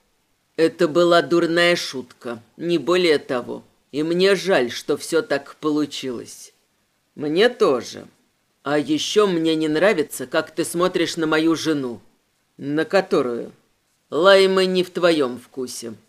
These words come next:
Он поднял с края стола очередную папку, повертел и уронил, позволяя листам рассыпаться. Взялся за третью.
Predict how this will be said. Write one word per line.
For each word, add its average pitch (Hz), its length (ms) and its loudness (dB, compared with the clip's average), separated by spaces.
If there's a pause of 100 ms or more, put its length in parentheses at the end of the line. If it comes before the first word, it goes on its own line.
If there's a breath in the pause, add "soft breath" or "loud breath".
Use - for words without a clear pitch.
(240)
Он 330 240 -2
поднял 240 500 0
с - 100 -12
края 233 340 0
стола 214 440 0
очередную 262 640 -6
папку, 120 640 -6 (340 soft breath)
повертел 269 680 -2
и 302 40 -2
уронил, 285 580 0
позволяя 180 640 0
листам 202 480 -2
рассыпаться. 135 880 -8 (240)
Взялся 277 640 -2
за 269 180 0
третью. 123 640 -6